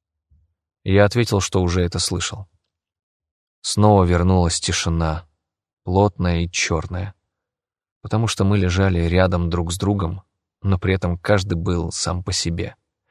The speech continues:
Мы были в одном мире, но при этом шли разными путями. Я посмотрел на люстру, потом на растрескавшийся потолок.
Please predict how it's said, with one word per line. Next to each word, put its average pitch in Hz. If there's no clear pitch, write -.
Мы 101
были 98
в 92
одном 101
мире, 92
но 85
при 90
этом 87
шли 92
разными 90
путями. 85
Я 101
посмотрел 85
на 82
люстру, 101
потом 90
на 85
растрескавшийся -
потолок. -